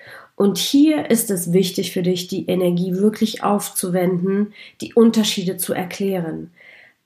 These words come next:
Ähm, auch wenn es dich Nerven und Zeit kostet. Es ist eine gut investierte Zeit. Und die italienische Kultur hat trotzdem die Eigenschaft, immer alles verstehen zu wollen. Das heißt, wenn es einmal Klick gemacht hat,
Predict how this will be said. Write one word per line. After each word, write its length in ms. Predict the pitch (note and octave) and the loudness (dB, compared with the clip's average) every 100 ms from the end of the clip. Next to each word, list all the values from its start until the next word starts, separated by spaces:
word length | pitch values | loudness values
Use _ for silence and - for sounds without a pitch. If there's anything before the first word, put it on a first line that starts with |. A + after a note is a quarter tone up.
| - | -6
Ähm, 440 | G3+ F3+ F3+ F3 F3 | -2 0 0 0 0
auch 340 | G3+ A3 A3+ | 4 4 4
wenn 140 | A3+ | 2
es 180 | G#3 G3 | 2 2
dich 340 | - F3+ - - | -2 -4 -6 -2
Nerven 640 | F#3+ F#3+ G3+ A3+ - A3 | 0 2 2 2 0 0
und 200 | G3+ G#3 | 0 0
Zeit 320 | - F3 F3 | -2 -4 -4
kostet. 560 | - E3 D#3+ - E3+ E3+ | -8 -10 -8 -4 -4 -4
Es 180 | F3 F3 | -8 -6
ist 200 | F3+ - | -6 -2
eine 220 | G3 G3 | 0 2
gut 280 | G#3+ C#4 C#4 | 4 4 4
investierte 920 | G3+ G3+ F#3+ F3+ - G#3+ G#3+ G#3+ - | 0 2 0 -4 0 2 2 0 -2
Zeit. 640 | - G3 F3 E3+ E3 - _ _ _ | -4 0 2 0 -2 -12 _ _ _
Und 320 | B3 A#3+ A3+ | 4 6 4
die 180 | A3+ - | 2 2
italienische 640 | G#3 G3+ F#3+ F#3 F#3 - | 0 0 0 -2 -4 -6
Kultur 600 | - F3 F3 - C4+ C4+ C4+ - - _ | -6 -6 -6 -2 0 0 -2 -10 -20 _
hat 380 | - G3 F3 - | -8 -6 -6 -8
trotzdem 640 | - A3 A#3+ - - A#3 G3+ | -4 0 0 0 4 4 4
die 160 | - | 0
Eigenschaft, 640 | E3+ G3 G3+ - G#3 F3+ - | 0 0 0 -2 -2 -4 -4
immer 260 | F#3 F3 | -2 0
alles 300 | F#3 A3 A3 | 2 2 2
verstehen 540 | - G3+ - G#3 G3+ F#3+ | 0 -2 0 2 2 0
zu 180 | F3+ F3 | 0 0
wollen. 260 | F3 E3+ | 2 2
Das 180 | E3+ F3 | 0 -2
heißt, 260 | G3 G3+ - | -2 -4 -2
wenn 100 | F#3 | -2
es 200 | F3 F3+ | -2 -2
einmal 260 | F#3 F3 | -2 -2
Klick 440 | F3 - C#4+ C#4+ - | 0 2 2 2 -4
gemacht 440 | F#3 F3 E3+ - | 0 0 0 -4
hat, 220 | E3 E3+ | -6 -6